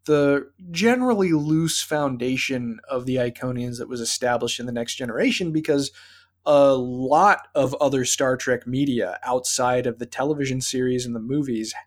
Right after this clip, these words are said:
have used the Iconians, uh, to, to pretty solid effect. Uh, they were a pretty major enemy in a portion of the Star Trek Online game, and they've appeared in a multitude of books over the years,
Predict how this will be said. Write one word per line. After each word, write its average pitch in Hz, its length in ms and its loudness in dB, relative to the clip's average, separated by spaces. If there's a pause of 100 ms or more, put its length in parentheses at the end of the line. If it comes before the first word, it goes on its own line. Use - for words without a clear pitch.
(140)
have 147 380 0
used 131 440 -2
the 127 80 -2
Iconians, 117 840 -6 (480)
uh, 123 360 2
to, 165 200 -2 (120)
to 214 120 -4
pretty 285 320 2
solid 147 600 2
effect. - 560 0
Uh, 123 160 -2
they 127 220 -2
were 131 400 0 (400)
a 123 80 -2
pretty 175 240 0
major 147 420 0
enemy 156 560 -2 (440)
in 147 100 0
a 131 60 0
portion 151 400 2
of 139 80 -4
the 135 60 -2
Star 139 280 2
Trek 135 240 0
Online 123 500 -2
game, 147 320 0
and 131 100 -4
they've 120 140 -2
appeared 127 400 -4
in 123 80 -4
a 113 40 -6
multitude 135 840 0
of 113 160 -8
books 135 380 2
over 110 160 -4
the 104 100 -10
years, 101 480 -12